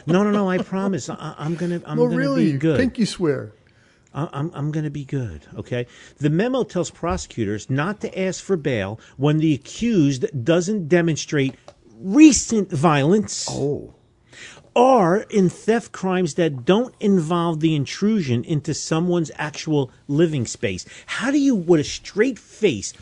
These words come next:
Speaker 2: Oh, so I
Speaker 1: how
Speaker 2: can
Speaker 1: are
Speaker 2: rob
Speaker 1: you
Speaker 2: you on the street and that's fine?
Speaker 1: So,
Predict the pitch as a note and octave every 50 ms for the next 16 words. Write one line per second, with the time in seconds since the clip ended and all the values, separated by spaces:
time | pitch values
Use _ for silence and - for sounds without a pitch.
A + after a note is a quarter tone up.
0 | - - - D3+ C3+ - D#3 C3+ C3+ D#3+ C#4+ D#4 D#4 - D3+ A#2+ A2+ - F3+ D3
1 | - - E3 E3 E3 D#3+ C#3+ B2+ - - - D#3 D#3 - B2+ B2 B2 - - A#2+
2 | A#2 B2+ C#3 D3+ D3+ - _ - _ _ _ _ _ - - - - - - -
3 | G#3+ G#3+ -